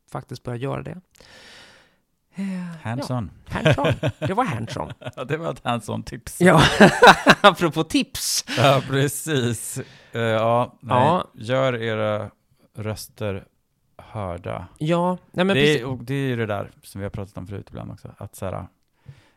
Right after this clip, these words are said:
Speaker 2: ibland känner man som att man har gjort någonting för att man har likat en grej på Facebook, men
Speaker 1: Nej.
Speaker 2: man, man,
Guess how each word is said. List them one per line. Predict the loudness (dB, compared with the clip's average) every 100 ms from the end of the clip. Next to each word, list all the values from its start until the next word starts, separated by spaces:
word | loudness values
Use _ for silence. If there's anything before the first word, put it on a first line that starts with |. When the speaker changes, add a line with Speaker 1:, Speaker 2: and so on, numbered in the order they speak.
| _
Speaker 2:
ibland | -14 -4 -2 -2
känner | -4 -4 -4
man | -6 -8
som | -8
att | -8
man | -6
har | -4
gjort | -6
någonting | -8 -10 -10 -10
för | -12
att |
man | -8 -8 -4
har | -6
likat | -6 -10 -10
en |
grej | -10 -8
på | -10
Facebook, | -10 -10 -10 -14 -18 -12
men | -10 -10 -14 _ _
Speaker 1:
Nej. | -10 -8 -6 -10 -14 -10
Speaker 2:
man, | -6 -4 -6
man, | -8 -8